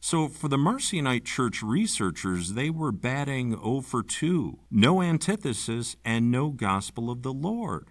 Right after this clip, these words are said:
These were dark days, and in my capacity as outreach director for the church, I was given daily updates on their progress. But as they say, and you can pick your own analogy here, when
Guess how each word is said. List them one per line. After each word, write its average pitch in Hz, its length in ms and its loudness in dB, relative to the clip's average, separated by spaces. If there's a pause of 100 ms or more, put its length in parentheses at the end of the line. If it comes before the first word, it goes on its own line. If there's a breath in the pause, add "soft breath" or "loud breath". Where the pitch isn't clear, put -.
(140)
These 208 300 4
were 175 120 4
dark 139 500 2
days, 131 680 0
and 127 220 2
in 113 180 6
my 143 280 4
capacity 104 800 -2
as 87 200 -2 (360 soft breath)
outreach 127 460 0
director 95 460 0
for - 160 -6
the 90 100 -4
church, 107 520 -2 (180 soft breath)
I 101 140 -4
was 113 180 0
given 120 300 2
daily 101 340 0
updates 104 600 -4
on 101 140 2
their 113 100 -2
progress. 123 840 -8 (100)
But 135 160 2
as 277 240 0
they 185 220 2
say, 110 540 2
and 92 200 2
you 110 80 4
can 110 180 0
pick 127 280 -2
your 104 120 4
own 147 140 6
analogy 87 600 2
here, 101 260 -4
when 123 320 2